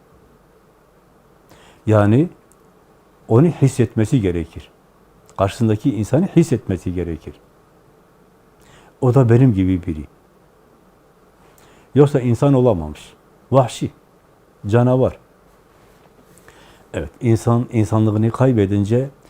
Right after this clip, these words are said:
en vahşi canavardan bile daha canavardır. Hiçbir canavar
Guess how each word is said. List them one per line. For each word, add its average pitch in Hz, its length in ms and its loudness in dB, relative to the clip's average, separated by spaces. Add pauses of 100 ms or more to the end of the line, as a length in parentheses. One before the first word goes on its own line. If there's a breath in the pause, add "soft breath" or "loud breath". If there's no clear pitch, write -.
(260 soft breath)
en 131 340 2
vahşi 104 280 -2
canavardan 104 720 0
bile 107 240 0
daha 104 200 0
canavardır. 82 720 -8 (2000 soft breath)
Hiçbir 131 440 2 (300)
canavar 101 580 2